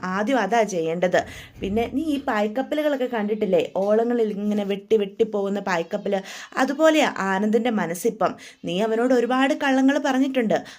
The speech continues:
അതുകൊണ്ട് സ്വന്തം ഭാര്യ പറയുന്നത് ശരിയാണോ സത്യമാണോ കള്ളവാണോ എന്നൊക്കെയുള്ള ഒരു അവസ്ഥയിലാണ് അവൻ്റെ മനസ്സ്. അവൻ തന്നെ അതിൽ നിന്ന് മാറി നീ ഗർഭിണിയാണെന്നുള്ള പൂർണ്ണ ബോധ്യം വരുമ്പം നിന്നെ പരിപൂർണമായിട്ട് സ്നേഹിച്ചോളും" എന്ന് ഉദയഭാനു പറയും.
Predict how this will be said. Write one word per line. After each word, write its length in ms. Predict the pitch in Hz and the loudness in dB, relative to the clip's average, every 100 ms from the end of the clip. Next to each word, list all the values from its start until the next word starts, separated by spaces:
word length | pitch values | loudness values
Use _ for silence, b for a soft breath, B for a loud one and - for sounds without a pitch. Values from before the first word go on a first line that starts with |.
| B | B
അതുകൊണ്ട് 420 | 185 208 247 208 202 | -2 2 2 2 0
സ്വന്തം 460 | 208 269 254 269 311 | -2 0 2 2 2
ഭാര്യ 320 | 262 240 262 | 0 0 0
പറയുന്നത് 480 | 262 214 220 233 233 | -2 -2 -2 0 0
ശരിയാണോ 600 | 226 196 185 240 247 240 233 | 0 -4 0 0 0 -2 -4
സത്യമാണോ 640 | 226 202 - 247 233 233 226 | -6 -10 -4 -2 0 -2 -4
കള്ളവാണോ 600 | 214 180 226 240 226 214 | -2 -2 0 2 2 0
എന്നൊക്കെയുള്ള 520 | 208 233 240 240 247 247 | -2 -4 -2 0 2 4
ഒരു 240 | 214 247 - B B | 2 0 -4 B B
അവസ്ഥയിലാണ് 640 | - 208 - 277 269 233 196 | -2 -2 -2 0 2 2 0
അവൻ്റെ 260 | 190 214 | 0 -2
മനസ്സ്. 380 | 190 160 160 165 - B B | 0 -4 -2 -4 -6 B B
അവൻ 240 | 175 165 185 | -2 0 0
തന്നെ 280 | 220 220 254 | 0 2 2
അതിൽ 220 | 226 214 226 | 2 0 0
നിന്ന് 220 | 247 254 | 2 2
മാറി 400 | 214 196 202 226 B B - 226 | 2 0 -2 -2 B B -8 -4
നീ 180 | 233 269 220 | 0 0 2
ഗർഭിണിയാണെന്നുള്ള 760 | 214 208 269 269 262 254 240 247 | 2 2 0 2 4 2 2 0
പൂർണ്ണ 340 | 240 214 220 262 | 2 2 4 4
ബോധ്യം 320 | 214 208 240 | 2 2 0
വരുമ്പം 340 | 226 202 190 247 | 0 -2 -2 -2
നിന്നെ 220 | 285 302 277 | 0 -2 0
പരിപൂർണമായിട്ട് 880 | 247 233 220 277 285 285 226 226 240 | 0 0 0 0 0 0 -2 -2 -4
സ്നേഹിച്ചോളും" 680 | 202 175 202 214 220 233 208 | -4 -4 -4 -2 2 2 0
എന്ന് 160 | 214 | -4
ഉദയഭാനു 440 | 202 196 202 208 214 | -2 -4 -4 -4 -4
പറയും. 300 | 165 156 | -2 -4